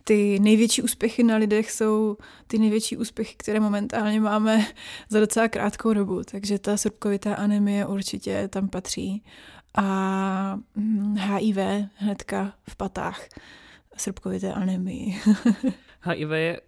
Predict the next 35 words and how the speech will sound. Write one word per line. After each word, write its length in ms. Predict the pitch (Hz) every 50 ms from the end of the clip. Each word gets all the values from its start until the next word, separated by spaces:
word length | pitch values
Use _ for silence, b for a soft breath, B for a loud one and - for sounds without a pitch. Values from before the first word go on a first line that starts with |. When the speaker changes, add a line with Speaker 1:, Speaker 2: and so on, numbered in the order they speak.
| _
Speaker 2:
velké 380 | - 170 165 165 160 - 175 165
téma, 480 | 165 165 160 156 156 151 165 196 196 - _
to 260 | - 156 151 151 147
ještě 340 | 147 151 151 - - - 160
určitě 340 | 151 151 - 160 151 - 156
bych 260 | 151 165 156 - -
se 180 | - - 160
na 80 | 151 151
to 100 | - 160
chtěla 260 | - - - 165 160
doptat, 400 | 156 156 156 - - - 156 -
protože 680 | - - - 160 151 - - 156 139 165 160 156 156 165 B B B B B B _ _
je 100 | 175 160
to 80 | 170
velký 260 | 160 165 160 156 - 165
strašák, 680 | - - - 156 147 - 185 180 175 175 175 175 170 -
je 80 | 156
to 100 | - 143
dědičné 640 | 139 143 147 147 165 160 - - - 170 165 165 165
a 100 | - 165
lidé 240 | 170 165 175 170
mají 200 | 165 160 156 160
dnes 180 | 151 165 160 -
pocit, 440 | - - 156 - - 156 - - - - -
eh, 40 | 160 151 151 147 143 143 -
že 120 | 160 160
to 100 | 160 175
třeba 260 | 165 - 180 165 175 180
není 260 | 175 170 170 165 165
ještě 220 | 160 156 - 180
dostatečně 680 | 170 156 160 151 - - 170 156 165 156 - - 170 160
dobře 420 | 156 156 151 160 156 170 165 165
léčené 500 | 165 156 143 147 - - 147 139 143 147
a 100 | - 160
že 140 | 147 151 147